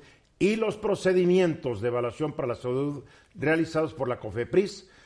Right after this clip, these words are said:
de todos los medicamentos importados que tengan o no registro en México. ¿Qué es lo que está buscando? Que cualquier producto pueda entrar al país sin mayor burocracia. Esto es bueno, pero también es malo si no se atienden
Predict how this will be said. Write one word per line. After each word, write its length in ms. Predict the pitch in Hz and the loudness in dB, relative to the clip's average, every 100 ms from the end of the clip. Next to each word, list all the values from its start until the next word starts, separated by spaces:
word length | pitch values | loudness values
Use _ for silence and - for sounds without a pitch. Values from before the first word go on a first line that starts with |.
| _ | _
de 220 | - 139 135 | -6 -4 0
todos 180 | 190 | 0
los 120 | 196 147 | 0 0
medicamentos 560 | 147 131 139 147 - | -4 -2 -2 -2 -4
importados 600 | 135 113 110 135 139 139 | -8 -6 -6 -4 -4 -4
que 120 | - | -8
tengan 440 | 101 - 131 131 110 | -8 -6 -4 -4 -4
o 60 | |
no 240 | 110 117 - | -6 -6 -8
registro 600 | 107 98 90 107 - 110 | -8 -10 -10 -12 -10 -8
en 80 | 117 | -6
México. 540 | 135 147 143 - 113 - _ - - _ _ | -4 -6 -10 -12 -14 -16 _ -20 -20 _ _
¿Qué 100 | - | 2
es 80 | 170 | 2
lo 60 | 196 | 2
que 80 | - | -2
está 140 | 190 | 0
buscando? 600 | 180 180 175 170 151 123 | 0 0 2 2 0 -6
Que 140 | 135 | -8
cualquier 540 | - 135 - 160 160 - - | -6 -6 0 0 0 -10 -8
producto 680 | 139 139 - 165 160 - - | -2 -2 -2 0 -2 -2 -8
pueda 200 | - 147 | -2 0
entrar 260 | 147 147 139 | 0 0 0
al 140 | 135 | 0
país 580 | 139 135 123 135 - - _ _ - | -2 -2 -2 -6 -12 -20 _ _ -20
sin 220 | - 127 | -8 -4
mayor 360 | 123 120 135 143 | -2 0 0 0
burocracia. 720 | 131 147 - 156 156 135 120 - _ - _ _ | 0 0 2 0 0 -4 -8 -12 _ -20 _ _
Esto 280 | 247 247 294 | 2 4 2
es 80 | 190 | 4
bueno, 380 | 247 254 165 95 - _ _ _ | 2 2 -4 -10 -20 _ _ _
pero 220 | 180 156 | 2 2
también 320 | - 120 135 | 2 -2 0
es 160 | 160 135 | -2 0
malo 420 | 139 123 143 - 117 | -2 0 -2 -4 -10
si 260 | - 104 | -10 -8
no 360 | 107 127 147 - - _ _ | -4 -2 -4 -8 -20 _ _
se 200 | - 123 | -8 -6
atienden 640 | 110 135 127 127 127 - | -4 -2 -2 -2 -4 -6